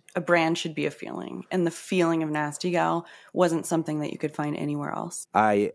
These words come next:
Speaker 2: I was reading a lot on brainstorming ideas, and the hard part about it is, like,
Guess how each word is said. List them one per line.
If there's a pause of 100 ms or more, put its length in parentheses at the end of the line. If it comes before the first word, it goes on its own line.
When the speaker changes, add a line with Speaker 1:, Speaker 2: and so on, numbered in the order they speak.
(120)
Speaker 2:
I
was
reading
a
lot
on
brainstorming
ideas,
and
the
hard
part
about
it
is,
like,